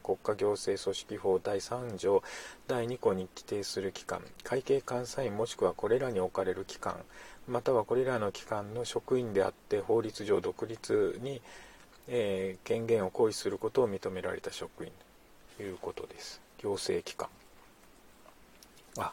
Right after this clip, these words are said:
あと、ロがありますね。地方公共団体の機関ですね。で、えーっと、六番目、行政指導。えー、行政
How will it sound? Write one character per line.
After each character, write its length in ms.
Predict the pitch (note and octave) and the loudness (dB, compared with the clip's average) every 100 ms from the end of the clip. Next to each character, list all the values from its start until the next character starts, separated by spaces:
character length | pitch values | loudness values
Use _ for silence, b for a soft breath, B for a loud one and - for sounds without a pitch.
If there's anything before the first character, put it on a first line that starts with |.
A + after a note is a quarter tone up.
| - | -6
あ 100 | G2+ | -4
と、 120 | F#2 | 4
ロ 160 | G#2 C#3 | 10 10
が 120 | G#2 | 8
あ 40 | |
り 80 | E2 | 2
ま 120 | - | -6
す 120 | - A2 | -8 -4
ね。 120 | A2+ | -4
地 140 | - | -2
方 140 | A2 G#2 | 2 4
公 200 | A2 F#2+ | 4 2
共 160 | F#2+ | 2
団 160 | F2+ F2 | 2 -2
体 180 | - A2+ | -4 -4
の 80 | |
機 160 | F2 - | -4 -8
関 140 | - - - - - | -10 -12 -20 -20 -20
で 60 | |
す 120 | - | -18
ね。 140 | F2+ - - B B B B B B B - | -18 -18 -20 B B B B B B B -6
で、 180 | - C3+ | 2 2
え 240 | - B2 A#2 | 6 8 6
ー 40 | |
っ 20 | - - | 4 2
と、 460 | A#2+ A2+ A2 F#2 F#2+ | 6 8 6 4 4
六 240 | A2+ B2 | 2 4
番 240 | A#2+ A#2 | 6 4
目、 120 | A2+ G#2+ | 2 2
行 140 | B2 | 4
政 340 | A#2+ - B2 | 4 2 0
指 160 | - G2 | 0 2
導。 160 | E2+ - B B B - | 2 2 B B B -10
え 280 | A#2 G#2+ G2+ | -4 -2 -2
ー、 20 | G2 | 2
行 100 | C3+ | 4
政 360 | - D3 C#3+ | 6 6 6